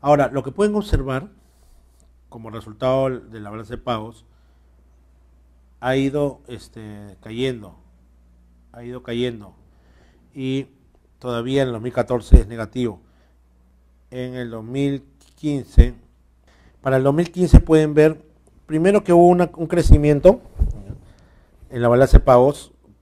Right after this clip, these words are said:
positivo, es decir, había más, eh, egresos que ingresos, y fue subiendo hasta el dos mil doce. Después tuvo una caída el dos mil trece y salió negativo el dos mil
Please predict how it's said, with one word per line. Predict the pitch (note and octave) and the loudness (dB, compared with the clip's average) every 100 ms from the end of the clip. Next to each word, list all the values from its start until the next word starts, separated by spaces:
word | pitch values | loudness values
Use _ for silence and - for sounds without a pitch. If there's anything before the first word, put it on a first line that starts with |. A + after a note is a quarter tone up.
| _ - | _ -6
positivo, | A#2+ - C3+ B2+ A#2 C3+ _ _ _ _ _ _ | 4 6 6 6 0 -4 _ _ _ _ _ _
es | F#2+ | -20
decir, | - G#2+ A2 _ _ _ - | -18 -16 -16 _ _ _ -12
había | A2+ A#2 | -6 -6
más, | A#2+ B2+ - - | -4 6 6 6
eh, | A#2 G#2+ G#2 G#2 G2+ G#2 | -2 -8 -8 -12 -14 -18
egresos | A#2 A2+ A#2 - | -10 -8 -8 -8
que | - | -12
ingresos, | A#2 B2 B2+ A#2+ B2+ - _ _ _ _ _ _ | -8 -4 -6 -6 -12 -14 _ _ _ _ _ _
y | D3+ D3+ | -10 -8
fue | C#3+ D#3+ | -4 -4
subiendo | D#3 D#3 D3+ D3+ D3+ | -2 -4 -2 0 2
hasta | D3 - D3+ D3 C#3+ - | 0 -2 -6 -6 -6 -12
el | A#2+ G#2+ | -18 -18
dos | G#2+ | -16
mil | A#2+ B2 | -14 -4
doce. | C#3 C3 - - | -2 -2 -4 -14
Después | - C3+ B2 _ _ - | -16 -18 -18 _ _ -18
tuvo | C3 | -14
una | C3 B2+ | -12 -12
caída | A#2 A#2+ B2 B2 _ _ _ _ | -8 -6 -6 -8 _ _ _ _
el | A2 | -20
dos | A2 | -16
mil | A#2+ A#2+ | -14 -2
trece | D3 D3+ D3+ | 2 2 0
y | D3+ A#2+ | -10 -2
salió | - A#2 | 0 0
negativo | B2 A#2 - B2 | -2 -12 -12 -12
el | A#2 | -12
dos | G2+ | -16
mil | A2+ | -20